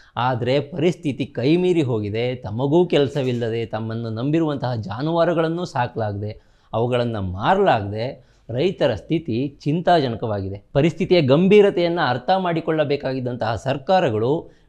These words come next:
ವಿಪತ್ತು ನಿರ್ವಹಣಾ ಕೋಶದಿಂದ ಮಾಹಿತಿ ಪಡೆದ ಅಧಿಕಾರಿಗಳು ಕ್ರಿಯಾ ಯೋಜನೆಯನ್ನ ರೂಪಿಸಬೇಕಾಗಿತ್ತು. ಎಲ್ಲೆಲ್ಲಿ ಅಗತ್ಯ ಇದೆಯೋ ಅಲ್ಲೆಲ್ಲ ಗೋಶಾಲೆಗಳನ್ನ ತೆರೆದು ಜಾನುವಾರುಗಳನ್ನ ರಕ್ಷಿಸುವಂತಹ ಕೆಲಸವನ್ನ ಈಗಾಗಲೇ ಶುರು ಮಾಡಬೇಕಾಗಿತ್ತು.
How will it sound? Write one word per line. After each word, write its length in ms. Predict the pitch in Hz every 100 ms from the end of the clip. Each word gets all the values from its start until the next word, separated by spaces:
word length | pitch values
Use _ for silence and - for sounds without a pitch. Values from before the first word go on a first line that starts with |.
| 151
ವಿಪತ್ತು 440 | 147 - 202 196
ನಿರ್ವಹಣಾ 520 | 180 156 165 170 165
ಕೋಶದಿಂದ 460 | 160 156 143 139 139
ಮಾಹಿತಿ 440 | 120 123 160 185
ಪಡೆದ 260 | 143 143 123
ಅಧಿಕಾರಿಗಳು 640 | 120 202 190 160 117 131
ಕ್ರಿಯಾ 320 | - 143 180
ಯೋಜನೆಯನ್ನ 520 | 202 165 143 131 139
ರೂಪಿಸಬೇಕಾಗಿತ್ತು. 840 | 131 135 165 - 117 110 101 98 - - -
ಎಲ್ಲೆಲ್ಲಿ 420 | 151 208 208 196
ಅಗತ್ಯ 640 | 196 120 131 196 196 190 147
ಇದೆಯೋ 320 | 117 131 156
ಅಲ್ಲೆಲ್ಲ 480 | 147 131 160 175 170
ಗೋಶಾಲೆಗಳನ್ನ 840 | 113 160 190 170 160 156 143 127
ತೆರೆದು 360 | 127 117 123
ಜಾನುವಾರುಗಳನ್ನ 1000 | 160 113 123 180 185 170 165 156 156 160
ರಕ್ಷಿಸುವಂತಹ 720 | 139 160 214 190 170 139 127 160
ಕೆಲಸವನ್ನ 580 | - 135 165 175 135
ಈಗಾಗಲೇ 400 | 151 120 120 139
ಶುರು 260 | 147 127 139
ಮಾಡಬೇಕಾಗಿತ್ತು. 680 | 175 143 120 104 101 101 -